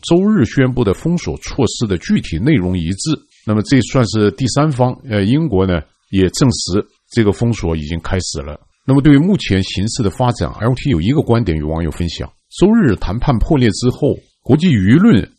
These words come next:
特别是国际资本市场，都还是处在一种比较忐忑的状态，在观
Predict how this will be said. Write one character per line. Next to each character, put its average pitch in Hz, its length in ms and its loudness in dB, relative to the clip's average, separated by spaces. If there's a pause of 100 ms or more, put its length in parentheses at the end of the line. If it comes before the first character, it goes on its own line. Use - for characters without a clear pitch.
(140)
特 226 140 2
别 127 100 4
是 104 120 -4
国 120 140 2
际 127 140 -2
资 254 280 0
本 160 100 0
市 - 220 -4 (100)
场， 76 160 -6 (300)
都 190 100 6
还 92 220 2
是 90 340 -2
处 127 140 -2
在 107 140 2
一 104 120 2
种 76 220 -6
比 101 100 -2
较 90 140 0
忐 95 380 -4
忑 - 200 -4
的 69 220 -8 (180)
状 85 240 0
态， - 240 -6 (240)
在 120 140 0
观 131 260 4